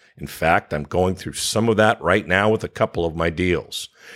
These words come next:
Make sure that all of the assets you're purchasing are in that agreement, such as every domain included in the sale, processing and payment accounts,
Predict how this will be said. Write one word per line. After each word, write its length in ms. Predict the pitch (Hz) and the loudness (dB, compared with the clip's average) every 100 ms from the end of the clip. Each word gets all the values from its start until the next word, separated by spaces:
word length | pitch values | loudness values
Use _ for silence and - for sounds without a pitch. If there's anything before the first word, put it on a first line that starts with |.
| - | 0
Make 240 | 104 127 | 2 4
sure 280 | - - 147 | 2 2 4
that 240 | 117 - - | 4 0 2
all 280 | 92 110 131 | 4 6 4
of 80 | |
the 160 | 117 107 | 4 4
assets 560 | 107 117 - 117 120 - | 4 2 4 2 2 -2
you're 80 | |
purchasing 680 | 101 - 165 107 - 101 101 | -2 0 0 0 -2 0 0
are 260 | 87 95 - | 0 -2 0
in 240 | - 104 101 | 2 4 4
that 220 | 101 98 | 4 2
agreement, 560 | 92 98 107 101 - _ - - | 2 2 4 4 0 _ -20 -12
such 380 | - - - - | -2 0 2 4
as 200 | 95 - - | 4 2 0
every 300 | 82 85 95 | 0 2 0
domain 580 | 101 101 95 92 117 | 2 2 2 2 2
included 500 | 120 101 - 92 85 | 2 2 2 4 2
in 80 | 80 | 0
the 80 | 78 | -2
sale, 520 | - 90 78 60 - _ - - | 0 2 0 -2 -12 _ -20 -18
processing 720 | - 85 87 - 92 - 92 98 | -2 2 2 2 0 2 0 0
and 160 | 82 | -2
payment 460 | - 110 123 135 92 | -4 -2 0 2 0
accounts, 680 | - - 73 - - - | -2 -4 -4 -4 -8 -8